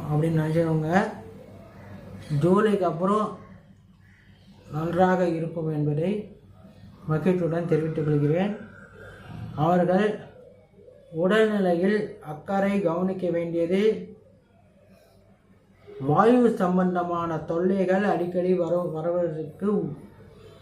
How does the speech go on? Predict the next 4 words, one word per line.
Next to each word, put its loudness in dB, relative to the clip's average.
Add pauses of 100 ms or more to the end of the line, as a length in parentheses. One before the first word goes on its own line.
(180)
வாய்ப்பு 2
இருக்கிறது. -2 (840)
குறைஞ்சபட்ச 2 (220)
வா-, 0